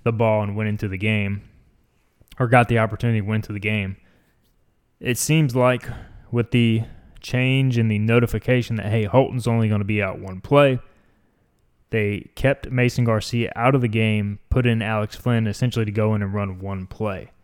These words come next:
Therefore, Alex, who was already redshirted, he can play in however many games and still redshirt, or, uh, not redshirt either way. Whereas Mason, who has a redshirt available, if he only plays in four games, he can redshirt and preserve all of his eligibility.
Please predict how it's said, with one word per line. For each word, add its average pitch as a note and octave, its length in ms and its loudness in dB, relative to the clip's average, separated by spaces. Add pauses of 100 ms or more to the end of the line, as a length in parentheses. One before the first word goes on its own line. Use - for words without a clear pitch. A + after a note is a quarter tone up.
(460)
Therefore, A#2 720 -2
Alex, A#2+ 360 -2
who A#2+ 80 -2
was G2+ 140 -4
already A2 260 2
redshirted, A2+ 640 2 (240)
he A2 80 -6
can G#2 160 -8
play G#2+ 200 -4
in G#2 60 -2
however G2+ 280 -4
many A2 160 2
games G2 440 -4
and G2+ 140 -10
still A#2+ 260 -4
redshirt, G2 360 -8
or, G#2+ 240 -6
uh, F#2 140 -8 (340)
not B2 240 0
redshirt A2+ 320 2
either G2+ 120 0
way. G2 300 -2 (560)
Whereas A2 240 -4
Mason, C3+ 420 4
who A#2 120 4
has A2 160 0
a G#2 40 -4
redshirt G#2+ 380 -4
available, G#2+ 400 4
if F#2+ 80 -4
he G#2+ 180 -6
only C3 280 2
plays A#2+ 360 2
in G2+ 180 -2
four A#2+ 280 -4
games, G2+ 460 -2
he G#2+ 100 -6
can G2 180 -4
redshirt G2+ 480 -4
and G2+ 120 -10
preserve G2+ 520 -4
all G#2+ 240 -4
of G2+ 60 -4
his G2 160 -6
eligibility. F#2+ 640 -4